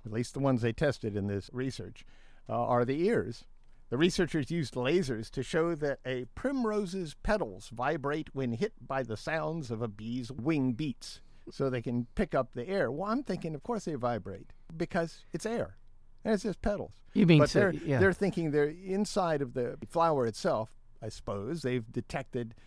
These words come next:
Speaker 1: some sort of energy that's moving down into the plant where they don't know.
Speaker 2: Yeah.
Speaker 1: They don't know the
Speaker 2: It's
Speaker 1: receptor of this information in the
Speaker 2: Yeah.
Speaker 1: plant.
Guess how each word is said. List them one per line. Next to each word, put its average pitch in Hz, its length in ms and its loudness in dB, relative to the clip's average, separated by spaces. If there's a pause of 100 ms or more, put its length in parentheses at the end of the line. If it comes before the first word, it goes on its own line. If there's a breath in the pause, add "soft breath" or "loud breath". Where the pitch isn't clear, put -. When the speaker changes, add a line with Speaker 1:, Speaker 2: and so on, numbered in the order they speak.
(120)
Speaker 1:
some 175 300 -2
sort 127 360 -2
of 113 300 -2
energy 117 480 0
that's 110 260 -4
moving 117 580 -2
down 127 340 0
into 220 300 2
the 120 100 -2
plant 120 400 -4 (320)
where 123 480 2 (120)
they 123 120 0
don't 113 240 0
know. 95 280 -4 (180)
Speaker 2:
Yeah. 127 200 4
Speaker 1:
They 110 80 2
don't 147 260 2
know 123 420 2 (560)
the - 80 4
Speaker 2:
It's 104 180 0
Speaker 1:
receptor 123 720 2
of 113 220 -2
this 127 180 0
information 117 760 -2
in - 100 2
the 117 80 2
Speaker 2:
Yeah. 107 60 -4
Speaker 1:
plant. 104 320 -8